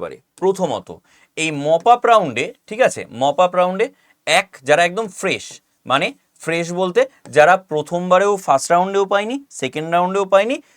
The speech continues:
থার্ড রাউন্ডে গিয়ে পেয়েছে, তাই তো? তাদের জন্য কত টাকা ফিস? সেটা হচ্ছে সাতশো টাকা,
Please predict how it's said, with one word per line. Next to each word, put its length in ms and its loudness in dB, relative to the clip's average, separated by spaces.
থার্ড 440 6
রাউন্ডে 480 2
গিয়ে 200 -2
পেয়েছে, 460 -4
তাই 180 6
তো? 160 -8
তাদের 260 4
জন্য 200 -4
কত 220 0
টাকা 220 0
ফিস? 220 -8
সেটা 280 -4
হচ্ছে 200 -6
সাতশো 380 -6
টাকা, 280 -8